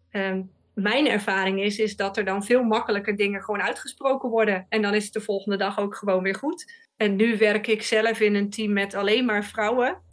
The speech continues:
Ja, dat is anders. En dan zijn we inderdaad heel aardig voor elkaar, hè. En, eh, we hebben oprechte, eh, aandacht, we zijn attent. En, maar het is ook wel heel veilig, hè. Dus echt, ja,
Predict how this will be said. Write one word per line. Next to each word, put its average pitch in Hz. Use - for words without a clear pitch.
Ja, 233
dat 226
is 240
anders. 233
En 214
dan 202
zijn 214
we 208
inderdaad 214
heel 247
aardig 254
voor 262
elkaar, 247
hè. 233
En, 240
eh, 185
we 190
hebben 185
oprechte, 202
eh, 202
aandacht, 254
we 202
zijn 196
attent. 262
En, 202
maar 220
het 220
is 233
ook 262
wel 196
heel 190
veilig, 254
hè. 330
Dus 208
echt, -
ja, 226